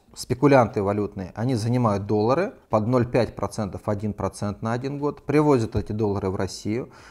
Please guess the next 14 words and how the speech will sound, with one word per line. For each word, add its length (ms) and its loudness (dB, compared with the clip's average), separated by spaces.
В 40 0
России 340 4
эти 140 -2
доллары 380 2
продают, 640 0
на 140 2
вырученные 520 2
рубли 260 0
покупают 560 -2
облигации 580 -4
с 60 -6
доходностью 540 -4
пятнадцать 480 -4
процентов, 540 -2